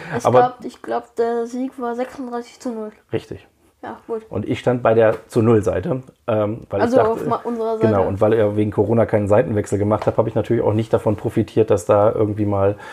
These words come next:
Speaker 2: großartig
Speaker 1: Mhm.
Speaker 2: Gefahr vor eurem Tor war. Aber sind ja trotzdem ein paar gute Fotos draus geworden.
Speaker 1: Genau, das sind, ja, tolle Fotos draus geworden. Ja.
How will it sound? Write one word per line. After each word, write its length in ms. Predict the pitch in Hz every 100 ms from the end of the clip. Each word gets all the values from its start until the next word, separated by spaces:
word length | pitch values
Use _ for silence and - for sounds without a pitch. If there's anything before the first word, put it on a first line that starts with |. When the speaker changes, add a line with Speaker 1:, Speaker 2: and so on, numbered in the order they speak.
| - - -
Speaker 2:
großartig 380 | - 95 101 90
Speaker 1:
Mhm. 40 |
Speaker 2:
Gefahr 260 | 107 101 92
vor 140 | 85
eurem 200 | 87 90
Tor 220 | 90 92 85
war. 180 | 80 98 - _ _ -
Aber 300 | - 110 87 - -
sind 140 | 117
ja 80 | 110
trotzdem 240 | 95 92 90
ein 20 |
paar 100 | 92
gute 160 | 95 107
Fotos 200 | - -
draus 180 | - -
geworden. 240 | 101 95 - - - - -
Speaker 1:
Genau, 240 | 226 220 - -
das 160 | 285 247
sind, 300 | 240 233 - - - - - -
ja, 120 | 277 - - - - - -
tolle 220 | 247 247
Fotos 300 | 269 - - -
draus 180 | 240
geworden. 300 | - 240 233 247 - - - - - - - _ _ _ _ - - -
Ja. 120 | -